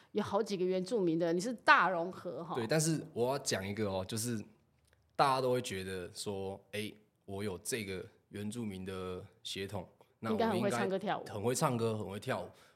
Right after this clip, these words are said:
Speaker 2: 或者说就天生唱歌应该就是很好听的。但是我要说一点，就是
Speaker 1: 并不是这样子的。
Speaker 2: 我是一个五音不全的人。
Speaker 1: 所以你才选择嘻哈吗？
Speaker 2: 没有，就是饶舌是也是喜欢的一个音乐，但是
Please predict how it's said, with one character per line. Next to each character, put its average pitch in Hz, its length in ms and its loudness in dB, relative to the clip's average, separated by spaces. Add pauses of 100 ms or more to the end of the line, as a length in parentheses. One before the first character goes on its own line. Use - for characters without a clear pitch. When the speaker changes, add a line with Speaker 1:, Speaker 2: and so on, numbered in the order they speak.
Speaker 2:
或 113 100 -6
者 117 60 -6
说 107 460 -2 (340)
就 131 120 -8
天 123 220 0
生 123 140 -2
唱 120 160 -2
歌 110 100 -2
应 107 60 -2
该 107 100 -4
就 107 80 -6
是 110 120 -8
很 101 160 -10
好 95 180 -6
听 - 160 -12
的。 85 100 -12
但 127 160 0
是 127 60 -2
我 98 180 -4
要 110 80 0
说 101 240 -2
一 101 60 -4
点， 90 160 -8
就 92 100 -8
是 92 120 -10
Speaker 1:
并 254 120 8
不 196 80 2
是 214 160 4
这 202 120 4
样 170 160 6
子 - 120 -4
的。 120 160 -8
Speaker 2:
我 107 120 2
是 139 240 2
一 113 180 0
个 110 220 0
五 104 160 -4
音 113 180 0
不 117 100 -4
全 95 200 -6
的 87 80 -8
人。 - 120 -10 (880)
Speaker 1:
所 - 220 -2
以 294 40 4
你 247 60 2
才 190 140 -4
选 185 180 -2
择 165 160 -4
嘻 196 240 -4
哈 170 220 -4
吗？ 165 240 -6 (380)
Speaker 2:
没 135 140 4
有， 123 180 2 (280)
就 151 100 -2
是 147 340 -2 (320)
饶 147 160 6
舌 170 140 4
是 165 160 2
也 120 300 -2
是 123 100 -4
喜 107 220 0
欢 113 200 0
的 110 80 -2
一 98 160 -6
个 98 180 -6
音 95 200 -10
乐， 95 180 -8 (300)
但 135 160 2
是 131 240 -2